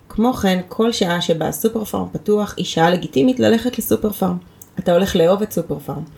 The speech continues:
מעבר לאווירה הנעימה והמוצרים המושכים, אלו דקות יקרות שבהן אף אחד לא ידרוש ממך כלום.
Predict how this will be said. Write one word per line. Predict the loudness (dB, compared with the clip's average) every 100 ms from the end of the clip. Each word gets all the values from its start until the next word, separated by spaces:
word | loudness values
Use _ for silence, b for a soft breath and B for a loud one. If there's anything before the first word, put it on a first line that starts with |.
| B B B
מעבר | -4 -2 -2 0 0
לאווירה | -2 -2 -2 0
הנעימה | 0 0 0 -2 0
והמוצרים | -2 -4 -6 -2 0 0
המושכים, | -2 -6 -4 -2 -4 -2
אלו | -2
דקות | -4 -2 0
יקרות | 0 0 0 0
שבהן | -2 0 -2 -4
אף | -6
אחד | -4 0 2
לא |
ידרוש | 2 0 -2 -2
ממך | -4 -6
כלום. | -4 -4